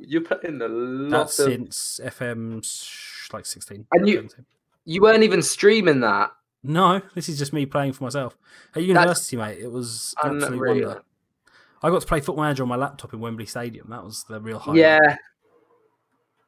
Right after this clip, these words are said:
Speaker 2: That was my
Speaker 1: But
Speaker 2: year.
Speaker 1: did you, but the, but did you go to Wembley with B A?
Speaker 2: Oh, are you talking about your stream save at the moment?
Speaker 1: Oh, I, sorry, sorry, it's a little plug.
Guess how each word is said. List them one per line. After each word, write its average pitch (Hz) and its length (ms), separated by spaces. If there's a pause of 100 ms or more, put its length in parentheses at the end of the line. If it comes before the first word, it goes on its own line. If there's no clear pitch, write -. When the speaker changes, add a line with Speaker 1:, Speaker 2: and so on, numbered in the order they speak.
(560)
Speaker 2:
That 135 160
was 117 120
my 117 140
Speaker 1:
But - 160
Speaker 2:
year. 190 100
Speaker 1:
did 196 40
you, 180 200
but 180 140
the, 170 260
but 170 160
did 170 180
you 170 100
go 165 160
to 165 160
Wembley 139 400
with 135 200
B 143 200
A? 104 300 (1600)
Speaker 2:
Oh, 113 260
are 117 60
you 127 120
talking 143 240
about 135 100
your 135 100
stream 139 220
save 123 180
at 127 40
the 127 60
moment? 120 280 (120)
Speaker 1:
Oh, 117 180
I, 123 120
sorry, 104 340
sorry, 95 300
it's 95 80
a 101 80
little 98 180
plug. 92 320